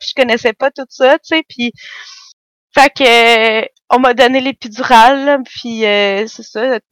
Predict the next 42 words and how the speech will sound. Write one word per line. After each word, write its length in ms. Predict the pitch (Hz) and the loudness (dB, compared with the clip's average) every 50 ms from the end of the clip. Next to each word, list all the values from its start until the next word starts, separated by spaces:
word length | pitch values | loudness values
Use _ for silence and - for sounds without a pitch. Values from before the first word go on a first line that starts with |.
| _ - | _ 0
quelques 320 | - 262 262 - - 269 247 | 0 0 2 2 0 -2 0
minutes 300 | 247 247 247 262 262 269 | 0 -2 -4 0 2 2
après, 340 | 220 220 - - 254 233 254 | 2 2 2 0 0 0 0
j'ai 160 | 226 233 233 | -2 -6 -8
senti 420 | 226 - 226 208 220 - - - | -6 -4 -4 -4 -4 -6 -4 0
la 120 | 254 208 208 | 0 0 0
poussée 340 | _ - - - - 247 | _ -6 -16 -8 -4 -4
réflexe, 680 | 247 - 214 214 214 - - 254 240 247 262 262 - - - - | -2 -2 -4 -6 -8 -6 -2 2 2 2 2 0 -4 -18 -20 -16
puis 100 | - - | -10 -6
mon 140 | 247 226 214 | -4 -4 -4
bébé 240 | 196 208 196 233 262 | -6 -8 -8 -8 -8
est 100 | 247 - | -6 -6
sorti 260 | 208 208 - - - | -8 -8 -4 -2 -2
en 120 | - 220 | -2 -2
trois 220 | - - - 220 - | -2 -4 -6 -8 -8
poussées 520 | _ - - - - 226 233 233 240 240 208 202 208 | _ -16 -20 -10 -6 -4 -2 -2 -4 -6 -6 -4 0
dans 120 | 214 214 | 0 2
la 140 | 208 196 208 | 2 2 0
position 420 | - - 226 220 - - - 247 | -2 -4 -18 -16 -10 -6 -4 -4
de 60 | 262 254 | -2 -2
mon 140 | 240 233 | -4 -4
choix, 340 | 233 - - 240 226 240 254 | -4 -4 0 4 4 4 4
tu 140 | - - 294 | 2 -2 -10
sais. 60 | 277 277 _ - - - - - - - - - | -10 -10 _ -18 -18 -18 -16 -16 -18 -20 -10 -2
Ça 120 | - 247 | 2 2
a 40 | 240 | 2
pas 140 | - - 311 | 4 4 2
été 200 | 339 - - 359 | 2 2 2 2
un 140 | 359 330 285 | 2 4 4
accouchement 500 | 247 262 - - - - 277 269 269 277 285 - - _ | 2 0 0 -2 -6 0 2 4 4 4 2 0 -6 _
si 280 | - - - - - 302 | -20 -18 -10 -6 -6 -4
traumatisant, 580 | - - 277 254 240 247 - - - 254 254 294 311 | -2 0 2 4 4 2 2 0 2 4 4 4 4
mais 100 | 285 254 - | 2 0 0
pour 180 | 269 254 233 | -2 -2 0
moi, 160 | 247 247 262 285 | 2 2 2 2
ça 140 | - 254 | 4 2
a 40 | 220 | 2
été 520 | 240 - - 254 254 254 254 254 254 - _ _ _ - | 2 2 0 -2 0 0 0 0 -2 -6 _ _ _ -4
ultra 420 | 269 285 269 254 - - 285 262 | -2 -2 -2 -4 -4 -2 -2 -2
traumatisant, 840 | - - - 254 247 220 220 - - - - 214 226 226 240 247 254 254 254 | -2 0 -2 0 2 0 0 0 -4 -6 -2 2 4 6 6 8 6 6 6
et 260 | 240 226 214 208 220 | 4 2 2 0 -2
je, 360 | 220 - - - - - - | -4 -6 -10 -10 -10 -12 -12